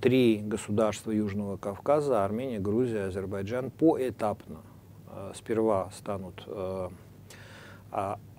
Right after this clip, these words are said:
ассоциативными партнёрами Европейского Союза, потом, а, перейдут в стадию кандидатов в Европейский Союз. И таким образом, а, в геополитической перспективе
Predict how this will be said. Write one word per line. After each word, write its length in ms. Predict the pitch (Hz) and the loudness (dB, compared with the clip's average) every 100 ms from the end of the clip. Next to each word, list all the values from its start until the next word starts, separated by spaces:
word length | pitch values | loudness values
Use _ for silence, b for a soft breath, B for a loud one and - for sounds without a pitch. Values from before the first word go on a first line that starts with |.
| - | 0
ассоциативными 960 | 117 - 110 - 117 104 123 113 113 104 | 2 2 -2 2 2 2 2 4 2 4
партнёрами 640 | 110 101 113 98 107 117 | 2 2 0 2 2 0
Европейского 720 | 120 120 120 117 104 - 110 | 0 2 2 0 -4 -8 -10
Союза, 380 | - 110 104 107 | -4 -4 -4 -2
потом, 520 | - 120 - 165 151 135 120 | 2 6 12 12 12 2 0
а, 320 | 107 104 98 | 4 4 4
перейдут 640 | 101 117 110 98 131 143 | 6 8 8 8 8 8
в 100 | - - | 4 0
стадию 420 | - 127 120 127 | 4 6 8 6
кандидатов 880 | - 110 110 104 117 - 101 - - - - - | 8 6 8 8 8 6 -6 -8 -14 -18 -20 -8
в 320 | 98 98 90 - - | 0 2 2 -4 -4
Европейский 680 | 95 98 98 98 - - | -2 -2 -2 -6 -8 -10
Союз. 460 | - 110 135 196 - B B B B B B | -8 2 4 4 2 B B B B B B
И 220 | - 160 185 | 6 8 10
таким 360 | 165 131 165 | 8 8 8
образом, 540 | 196 190 175 185 170 147 147 | 10 12 12 10 8 2 0
а, 360 | 123 120 113 117 - | 4 6 4 0 0
в 60 | |
геополитической 800 | 104 127 113 110 104 110 - - 92 | 12 12 12 4 2 0 -2 -4 -6
перспективе 880 | 98 - 101 98 - 190 175 147 | -4 -6 -6 -4 0 2 2 -2